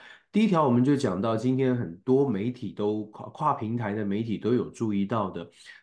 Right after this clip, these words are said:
那我们现在开始比较尽可能的浓缩跟精简我们的节目。在跨平台今天注意到的一条新闻呢，就是乌克兰的跟俄罗斯的战争哦。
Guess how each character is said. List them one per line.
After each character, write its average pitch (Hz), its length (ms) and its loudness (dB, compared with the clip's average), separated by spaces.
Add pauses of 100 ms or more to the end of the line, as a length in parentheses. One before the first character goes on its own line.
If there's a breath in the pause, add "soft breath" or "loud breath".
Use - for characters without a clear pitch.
那 95 200 -2
我 95 100 2
们 107 160 -2
现 143 160 0
在 123 80 2
开 123 160 0
始 95 220 -6
比 87 160 -12
较 95 160 -2
尽 143 200 0
可 107 160 -4
能 85 220 -4
的 104 100 0
浓 95 240 0
缩 120 160 2
跟 120 160 2
精 127 200 0
简 101 180 -2
我 - 20 -8
们 80 120 -12
的 92 100 -4
节 92 240 -4
目。 123 180 4 (400 loud breath)
在 185 140 2
跨 202 180 2
平 180 120 4
台 156 140 0
今 160 180 -2
天 160 220 -2
注 160 180 -2
意 151 120 -2
到 127 160 0
的 104 120 0
一 120 120 0
条 92 240 -8
新 151 280 -4
闻 98 240 -2
呢， 107 120 -2
就 107 260 -2
是 101 400 -6
乌 123 140 -4
克 120 240 -2
兰 87 280 -4
的 98 260 -4
跟 113 200 -4
俄 117 140 2
罗 95 160 0
斯 104 160 -6
的 95 80 0
战 98 260 -2
争 98 220 -4
哦。 95 120 -4